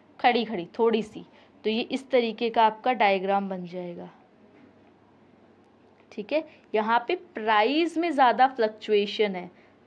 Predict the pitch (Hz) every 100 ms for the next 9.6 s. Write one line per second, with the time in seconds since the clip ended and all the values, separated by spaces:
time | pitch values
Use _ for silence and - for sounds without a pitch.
0 | _ 196 214 262 247 214 214 214 294 269
1 | 233 226 - 254 285 277 302 294 294 262
2 | 277 262 262 262 330 330 - 277 269 285
3 | 294 294 294 294 254 233 - 190 175 175
4 | - - - - _ _ _ _ _ _
5 | 202 202 202 269 302 214 - 202 190 277
6 | 320 302 285 247 220 226 302 - 233 -
7 | 220 202 220 233 226 214 196 185 180 185
8 | 175 262 320 440 - - - 349 381 359
9 | 262 214 202 - 180 175